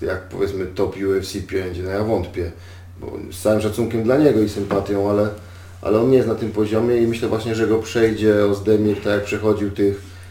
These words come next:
wcześniej, dobijając się, wdzierając się przebojem do tej dziesiątki i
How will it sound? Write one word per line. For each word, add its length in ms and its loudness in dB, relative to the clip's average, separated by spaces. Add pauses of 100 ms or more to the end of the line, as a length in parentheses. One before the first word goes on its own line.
(160)
wcześniej, 920 0
dobijając 560 2
się, 240 0
wdzierając 520 0
się 100 -8
przebojem 500 0
do 100 -4
tej 160 -2
dziesiątki 580 -4
i 260 -6